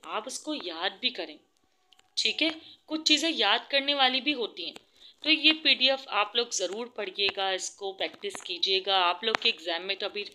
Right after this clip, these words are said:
वक्त है, तो आप लोग practice कर सकते हैं। तो chapter wise नम-, अ, इसमें एमसीक्यूज़ मौजूद हैं, Chapter टू के एमसीक्यूज़ हैं इस तरह। तो बहुत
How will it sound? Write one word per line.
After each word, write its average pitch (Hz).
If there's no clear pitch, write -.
वक्त 170
है, 185
तो 196
आप 170
लोग 202
practice 208
कर 247
सकते 254
हैं। 196
तो 294
chapter 277
wise 254
नम-, 214
अ, 190
इसमें 233
एमसीक्यूज़ 226
मौजूद 202
हैं, 247
Chapter 226
टू 247
के 226
एमसीक्यूज़ 214
हैं 208
इस 196
तरह। 208
तो 311
बहुत 294